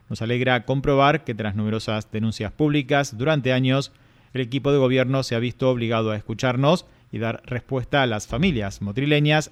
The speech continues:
ha declarado. Ha remarcado también que la licitación no solo debe abordar el mantenimiento preventivo y la seguridad frente a elementos peligrosos, sino que debe garantizar por fin espacios con criterios reales de accesibilidad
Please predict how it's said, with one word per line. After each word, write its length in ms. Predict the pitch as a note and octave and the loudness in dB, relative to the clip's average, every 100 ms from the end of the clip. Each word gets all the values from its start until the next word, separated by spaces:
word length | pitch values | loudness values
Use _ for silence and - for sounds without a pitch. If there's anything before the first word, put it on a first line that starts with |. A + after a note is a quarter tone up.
| - | -2
ha 100 | D3 | -2
declarado. 680 | A#2 A#2+ C3+ C3+ C#3 C#3 - _ _ _ _ _ | 0 0 2 4 4 2 -4 _ _ _ _ _
Ha 60 | C3 | -4
remarcado 440 | C3+ B2+ C3+ C3+ | -2 0 2 2
también 440 | C#3 C3+ C#3 C#3+ B2 | 2 2 2 2 0
que 160 | B2 | -2
la 100 | A#2 | -2
licitación 720 | A2+ A#2 A2+ A2 C3+ C#3+ F3 F3 - | -2 -4 -4 0 4 4 4 -2 -6
no 220 | G#2+ G#2+ | -4 -2
solo 240 | G#2 A2+ A2+ | -2 -2 0
debe 180 | A2+ | 0
abordar 380 | A2+ G#2+ A2+ B2+ | 0 -2 -2 0
el 100 | A#2+ | 0
mantenimiento 800 | B2+ D3+ C#3 B2 B2+ B2 A#2+ A2+ | 0 0 0 0 2 2 2 2
preventivo 560 | C3+ C3+ A#2+ B2+ B2 B2+ | 0 0 0 -2 0 2
y 40 | |
la 200 | A2+ G#2+ | 0 -2
seguridad 580 | - A2 B2+ D#3 B2 G#2 | -4 -2 2 2 2 0
frente 300 | - G#2+ A2+ | -4 -4 -2
a 20 | |
elementos 480 | A2 A#2 A2 A2 - | 0 0 0 -2 -2
peligrosos, 680 | C#3+ C#3 B2+ B2 C3+ C3 - _ _ _ - | -2 2 2 2 2 2 0 _ _ _ -8
sino 320 | B2 B2 A#2 | -2 0 0
que 100 | A#2+ | -2
debe 240 | A#2+ A#2 | 0 -2
garantizar 800 | G#2 C#3 D3 C#3+ A#2+ - B2 A#2+ | -2 0 0 0 -4 -2 0 -2
por 160 | - G#2 | -4 -6
fin 240 | E3 E3 | -2 0
espacios 560 | C3 - A#2 C3 C#3+ C#3+ | -2 -4 -4 0 0 -2
con 240 | - G#2 | -4 -4
criterios 560 | A2 G#2 A2+ A2+ G#2+ - | -4 -4 -2 -2 -4 -6
reales 520 | G#2 E3 D3+ B2+ A#2+ | -2 0 2 0 -4
de 60 | A2 | -6
accesibilidad 800 | G2+ A2 D#3 D#3+ C#3 C3+ C3+ | -6 -6 -2 0 2 2 2